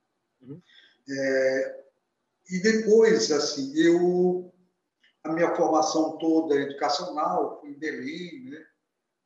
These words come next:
Speaker 2: É, num bairro chamado de Jurunas, onde tinha uma paróquia, em frente ao grupo escolar, tinha uma paróquia, que eu comecei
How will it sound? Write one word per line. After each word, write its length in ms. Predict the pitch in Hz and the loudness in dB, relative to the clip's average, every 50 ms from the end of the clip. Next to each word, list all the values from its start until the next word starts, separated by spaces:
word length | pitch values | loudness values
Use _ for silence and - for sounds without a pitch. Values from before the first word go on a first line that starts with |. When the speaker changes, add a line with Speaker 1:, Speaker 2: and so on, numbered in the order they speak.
| _ _ | _ _
Speaker 2:
É, 220 | 131 127 127 127 127 | -14 -12 -10 -8 -8
num 200 | 131 151 160 - | -6 -6 -6 -2
bairro 300 | - 143 143 143 143 143 | 0 2 2 2 2 0
chamado 560 | - - - 131 - 170 - - - - 135 | -2 -6 -10 -8 -4 -4 -2 -2 -4 -6 -8
de 60 | 127 117 | -10 -10
Jurunas, 720 | 147 160 - 135 160 160 170 185 175 151 131 123 - - | -8 -8 -8 -8 -10 -10 -8 -8 -8 -8 -10 -12 -12 -12
onde 340 | 135 135 131 127 127 _ 127 - _ | -12 -12 -12 -14 -16 _ -20 -20 _
tinha 280 | - - - 294 277 269 | -20 -18 -16 -14 -12 -12
uma 180 | - - - | -8 -6 -6
paróquia, 840 | - - - - - - - 143 147 147 147 147 - 135 127 - - - _ _ _ _ _ _ _ _ _ _ _ | -6 -4 -4 -2 -2 -2 0 0 0 0 0 -2 -4 -8 -12 -12 -14 -18 _ _ _ _ _ _ _ _ _ _ _
em 80 | 139 135 - | -20 -20 -16
frente 280 | - 170 196 190 156 156 | -10 -8 -8 -8 -6 -6
ao 100 | 151 143 | -6 -6
grupo 200 | 151 156 156 - | -6 -8 -10 -12
escolar, 560 | - - 156 147 - - - - - - - | -12 -10 -8 -6 -4 -2 0 0 0 -2 -2
tinha 160 | - 156 143 | -6 -8 -10
uma 220 | 139 139 135 - | -12 -12 -10 -8
paróquia, 580 | 143 135 135 139 165 - - - - 131 127 - _ _ _ _ _ _ _ _ _ _ _ _ _ _ _ _ _ _ _ _ _ _ _ _ _ _ _ _ _ _ _ | -6 -6 -4 -4 -4 -4 -4 -6 -10 -12 -14 -16 _ _ _ _ _ _ _ _ _ _ _ _ _ _ _ _ _ _ _ _ _ _ _ _ _ _ _ _ _ _ _
que 120 | _ 180 | _ -8
eu 80 | 175 175 | -6 -6
comecei 480 | 180 185 185 180 - - 185 190 190 | -4 -4 -4 -2 -2 -2 -2 -2 -4